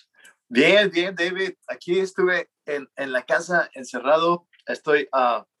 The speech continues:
activamente buscando por el, ah, buscando empleo, <laughs> pero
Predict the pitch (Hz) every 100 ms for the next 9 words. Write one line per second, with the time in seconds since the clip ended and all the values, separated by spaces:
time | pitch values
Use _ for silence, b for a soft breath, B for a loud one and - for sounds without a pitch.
0 | _ 123 123 175 165 160 165 156 - -
1 | 156 160 135 120 - - 127 120 123 120
2 | - 151 151 127 147 185 - - 640 202
3 | 180 _ - 147 127